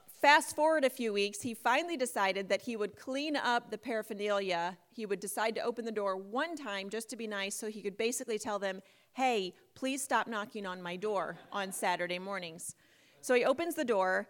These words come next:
He ends up inviting them in for coffee. Correct? You guys went in for coffee the first day? They go in.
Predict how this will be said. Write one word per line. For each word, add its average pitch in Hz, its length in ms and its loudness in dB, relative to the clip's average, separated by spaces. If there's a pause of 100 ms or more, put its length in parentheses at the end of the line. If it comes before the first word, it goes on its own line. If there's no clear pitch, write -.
(140)
He - 220 -4
ends 277 180 4
up 320 120 6
inviting 240 420 0
them 247 100 0
in 226 140 -2
for 233 120 -8
coffee. 196 540 -4 (140)
Correct? 254 460 -4
You 233 120 -4
guys 220 160 2
went 220 140 -4
in 214 40 -8
for 220 120 -10
coffee 208 240 -6
the 208 80 -10
first 214 240 -12
day? 226 160 -8 (380)
They 254 120 6
go 285 220 6
in. 208 240 -2